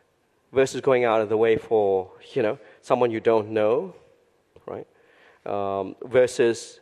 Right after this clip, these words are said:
loving and caring for a friend or a son or daughter. Uh, Paul and Silas hardly knew these people, but they willingly shared their lives with them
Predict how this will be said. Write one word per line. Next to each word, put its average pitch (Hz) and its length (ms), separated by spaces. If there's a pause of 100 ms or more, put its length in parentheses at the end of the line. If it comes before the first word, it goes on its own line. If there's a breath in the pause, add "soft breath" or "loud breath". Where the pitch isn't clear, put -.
(140)
loving 120 380
and 110 100
caring 110 360
for 101 560
a 107 60
friend 131 440
or 90 140
a 95 40
son 120 360
or 107 120
daughter. 107 360 (640 soft breath)
Uh, 143 140 (260)
Paul 453 220
and 175 100
Silas 175 380
hardly 208 340
knew 160 180
these 135 220
people, 127 460 (200)
but - 420 (160)
they 156 260
willingly 185 400
shared 151 260
their 135 100
lives 175 320
with 117 180
them 85 200